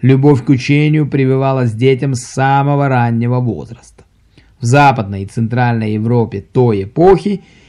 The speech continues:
евреи превосходили все другие народы своей приверженностью к учению и образованию.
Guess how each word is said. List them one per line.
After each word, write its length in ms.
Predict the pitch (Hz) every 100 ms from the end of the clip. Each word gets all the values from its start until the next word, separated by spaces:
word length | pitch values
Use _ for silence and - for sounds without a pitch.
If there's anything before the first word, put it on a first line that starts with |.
| _
евреи 440 | 202 254 262 254
превосходили 640 | 233 247 220 - 202 202 190
все 400 | 156 - 160 156
другие 400 | 135 113 107 98
народы 580 | 98 101 151 170 165 165 _ _
своей 280 | - 220 226
приверженностью 880 | 131 135 127 139 139 135 135 123 123
к 60 | 120
учению 560 | 104 127 127 127 120
и 20 |
образованию. 840 | 120 117 117 107 107 107 98 87